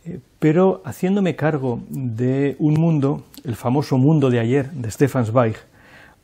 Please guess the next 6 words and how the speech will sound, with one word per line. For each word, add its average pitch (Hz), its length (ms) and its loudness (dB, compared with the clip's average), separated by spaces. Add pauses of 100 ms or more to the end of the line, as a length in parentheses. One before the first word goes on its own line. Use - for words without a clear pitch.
(120)
al 147 240 -2
que, 175 280 2
eh, 127 480 -4
de 165 480 -6
ninguna 139 320 2
manera 156 460 -2